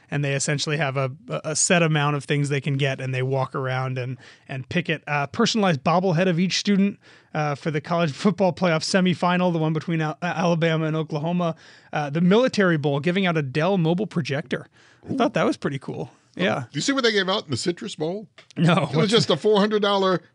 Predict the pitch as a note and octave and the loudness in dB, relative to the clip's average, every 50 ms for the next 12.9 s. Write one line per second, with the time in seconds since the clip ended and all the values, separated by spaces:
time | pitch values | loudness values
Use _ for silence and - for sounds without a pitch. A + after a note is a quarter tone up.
0 | _ _ - G#3+ G#3+ G3 G#3 - - G#3+ G3+ G3 G3 G3 F3+ A3+ A3+ G3 - - | _ _ 0 2 2 2 0 -2 -2 0 0 2 0 0 2 2 0 0 2 0
1 | F3+ C3+ G2 E2+ C4+ C4 C4 C#4 - - - C#4+ - D4+ A#3+ A3 G#3+ F#3 - G#3 | 2 2 2 2 2 2 0 0 0 -2 -6 -6 0 2 2 2 2 4 4 4
2 | B3 B3+ C4+ A#3 A3+ G#3 F#3+ E3 - - A3 A3+ F3+ - - C#4+ G3+ G#3 F#3 G#3+ | 4 4 4 2 2 2 2 0 0 2 2 2 2 2 2 2 4 4 4 4
3 | G3+ G3 G#3 F3 F#3+ G#3 - G#3 G#3+ G3+ G3 G#3+ G3+ G#3 G3 F#3+ F#3+ F3+ F3+ F3 | 4 4 2 2 0 0 0 0 2 4 4 6 6 6 6 6 6 6 4 4
4 | F3 E3+ E3+ D#3 - F3 E3 D#3 D#3+ D#3 D#3 - - F3+ E3 D#3+ D#3 D#3 D#3 D3 | 4 4 2 2 2 2 2 4 2 0 0 -2 0 2 2 2 2 2 0 0
5 | E3 D3+ C3 C3 E3+ F3 F3 - - - E3+ D3 D3 C#3 C3 - - - - - | 0 -2 2 2 2 2 2 0 0 0 2 2 2 2 0 -2 -6 -16 -20 -20
6 | - _ _ - D3 C#3 C3 B2+ C3+ C#3 D3+ C#3+ - D#3+ D3 D3 D3+ C3+ D#3 B2+ | -20 _ _ -4 -2 -2 0 -2 0 0 -2 -2 0 -2 -2 0 0 -2 0 2
7 | F3 E3 D#3 D#3 D3+ - D#3 E3+ D3 D3 - - - - F3+ D#3+ D3+ C#3+ D3+ C#3 | 2 2 2 0 -2 0 -2 -2 -2 -2 -4 -6 -2 0 2 2 2 2 2 0
8 | C3+ C#3 C#3 - - F#3 D#3 D#3 D#3 D3 C#3+ - - - - - _ _ E3 E3 | 0 -2 -2 -2 0 0 2 2 2 0 -2 -4 -10 -18 -20 -20 _ _ -2 0
9 | E3 D#3+ F3 D3+ D3+ C3+ - - - F3+ D#3+ F3+ - F3+ D#3 C#3 - - - F3 | 2 2 2 2 2 0 0 0 2 0 0 0 0 -2 -2 -2 -4 -4 -4 -2
10 | D#3+ D3+ D3 C#3+ C3+ C3+ - - - D#3+ C#3+ C#3 C3 C3 D#3 C#3+ - - E3 D#3 | -2 -2 -2 -2 -4 -6 -6 -6 -4 -4 -2 -2 -2 -4 -6 -6 -4 -2 0 2
11 | D3 D3 C3+ D3 C#3+ C3+ C#3+ C#3+ C#3+ C#3 C3+ C3+ C#3 D3 D#3+ D#3+ D3+ D3 C3+ C3 | 2 2 0 0 -2 -2 -2 0 0 0 0 2 0 0 0 0 -2 -2 -4 -4
12 | D3+ C3+ C3+ C3 C3+ D3 D3+ D3 C#3+ C3 B2 C3 - - - C#3 C#3 | -4 -4 -4 -2 -2 -2 -2 -2 -4 -4 -6 -8 -10 -8 -8 -8 -8